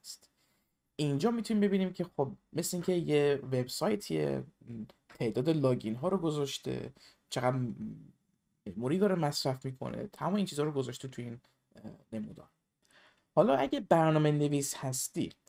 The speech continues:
خب، بیشتر این، این، این کارها بیشتر برای مثلاً سیس ادمین اس آر ایه که می‌خواد، اه، سیستمش رو در نظر بگیره. ولی اگه برنامه نویس هستی، این به چه درد می‌خوره؟ خب، م،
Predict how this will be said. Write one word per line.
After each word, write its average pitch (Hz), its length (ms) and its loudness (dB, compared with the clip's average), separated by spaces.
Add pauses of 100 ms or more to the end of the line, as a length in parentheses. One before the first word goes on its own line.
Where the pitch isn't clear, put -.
(240)
خب، 143 160 -4
بیشتر 254 240 0
این، 359 160 -4
این، 269 240 -4
این 233 140 -2
کارها 160 300 0
بیشتر 175 440 -2 (300)
برای 147 360 4
مثلاً 147 280 -2
سیس - 360 -2
ادمین 147 540 0
اس 117 220 -2
آر 117 220 -4
ایه 165 320 4
که 135 120 -6
می‌خواد، 156 420 -2 (400)
اه، 135 260 -2
سیستمش 214 520 0
رو 190 80 6
در 139 220 6
نظر 139 380 4
بگیره. - 320 -8 (420)
ولی 403 120 -2
اگه - 140 2
برنامه 156 400 4
نویس 147 380 4
هستی، - 200 -6
این 269 220 -4
به - 80 2
چه - 200 -4
درد 135 260 -4
می‌خوره؟ - 320 -20 (800)
خب، - 180 -8 (1080)
م، 139 540 -6